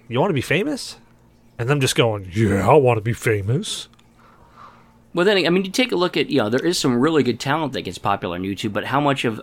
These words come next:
Speaker 2: of that is just people doing stupid crap or being belligerent and, and really don't have any true talent that get popular?
Speaker 1: Yeah, that's the thing.
Speaker 2: Uh, same thing.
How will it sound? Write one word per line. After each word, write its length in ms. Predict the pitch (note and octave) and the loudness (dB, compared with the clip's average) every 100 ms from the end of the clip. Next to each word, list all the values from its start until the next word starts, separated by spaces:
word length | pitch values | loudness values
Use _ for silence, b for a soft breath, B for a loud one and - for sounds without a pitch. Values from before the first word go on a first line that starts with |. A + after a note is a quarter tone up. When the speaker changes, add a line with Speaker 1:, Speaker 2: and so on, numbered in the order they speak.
| - | -4
Speaker 2:
of 140 | A2+ | 0
that 220 | A#2 B2+ | 2 2
is 140 | G2+ F#2 | 2 -4
just 180 | F#2+ | -8
people 240 | - A#2+ - | -6 -6 -4
doing 160 | G#2 | -4
stupid 640 | F2 - - C3+ B2+ G#2 F#2+ | -4 -6 -2 -2 -2 -4 -6
crap 420 | - A#2+ A2+ A#2 | -4 0 0 -2
or 60 | F2 | -6
being 500 | A2 A#2 G#2+ G2 F#2+ b b b - | -4 -2 -2 -4 -8 b b b -4
belligerent 600 | G2+ G#2+ A#2+ G#2+ F2 F#2+ | 2 2 2 0 -4 -4
and, 340 | G#2 A2 A2+ | -4 -2 -2
and 120 | A#2 | 2
really 180 | B2+ B2 | 4 4
don't 160 | A2 G2+ | 2 0
have 160 | A#2+ | 0
any 120 | A2 | 0
true 160 | F2+ G#2 | -4 -6
talent 340 | F2+ A2 G#2+ | -4 -2 -2
that 80 | F2 | -4
get 140 | F2+ - | -8 -2
popular? 540 | A#2+ A2 F#2+ C2+ D#2+ | 0 0 -4 -8 -4
Speaker 1:
Yeah, 160 | G#3+ - | -2 0
that's 240 | G3 G#3 | 0 -2
the 60 | A3 | -4
thing. 280 | - A3+ A3 | -2 -2 0
Speaker 2:
Uh, 80 | |
same 260 | A2 G3 F3+ | 2 2 4
thing. 340 | G3 F#3 D3+ | 4 4 4